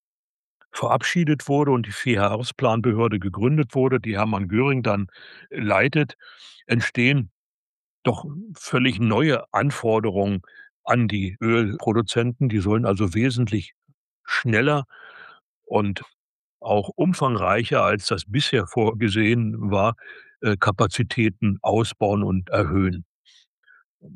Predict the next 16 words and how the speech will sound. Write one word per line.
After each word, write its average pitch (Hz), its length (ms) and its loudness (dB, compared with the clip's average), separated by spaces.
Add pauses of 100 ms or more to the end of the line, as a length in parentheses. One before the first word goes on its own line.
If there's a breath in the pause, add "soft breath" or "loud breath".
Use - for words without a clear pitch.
(180)
Und 107 280 -12
dieser 104 320 0 (580)
Vierjahresplan 135 1080 0 (720 soft breath)
setzt 127 680 -2 (680 loud breath)
dann 104 220 -2
auch 92 280 -4
neue 104 280 4
Kennziffern, 127 640 0
äh, 113 180 -4
fest, 110 420 -2
wie 107 100 0
viel 117 160 2
Benzin, 120 720 0
wie 110 120 0
viel 110 160 0
Diesel 120 520 0